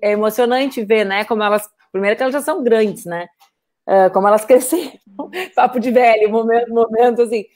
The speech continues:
mas como elas cresceram e como elas cresceram nisso contigo junto, né, como tu foi incluindo elas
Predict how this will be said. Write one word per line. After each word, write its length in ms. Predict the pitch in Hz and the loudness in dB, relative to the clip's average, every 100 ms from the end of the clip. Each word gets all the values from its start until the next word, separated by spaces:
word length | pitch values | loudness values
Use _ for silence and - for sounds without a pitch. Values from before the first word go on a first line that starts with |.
| _ - | _ -10
mas 120 | 208 | -2
como 180 | 254 262 | 0 2
elas 240 | 262 262 | 2 0
cresceram 480 | 269 254 240 233 247 | 0 -2 0 0 0
e 100 | 277 | -2
como 220 | 269 262 | -2 -2
elas 200 | 269 277 269 | -4 -8 -6
cresceram 440 | 277 269 262 302 | -6 -4 -4 -4
nisso 380 | 294 330 359 294 | -6 -8 -8 -10
contigo 540 | 269 247 - 247 233 | -12 -12 -10 -10 -8
junto, 380 | 202 233 247 226 | -8 -6 -6 -8
né, 180 | 202 214 | -8 -4
como 240 | 240 233 | -4 -4
tu 100 | 226 | -2
foi 140 | 247 254 | 0 0
incluindo 580 | 247 262 247 262 247 | 0 -4 -4 -2 2
elas 380 | 214 220 233 233 | 2 2 0 -2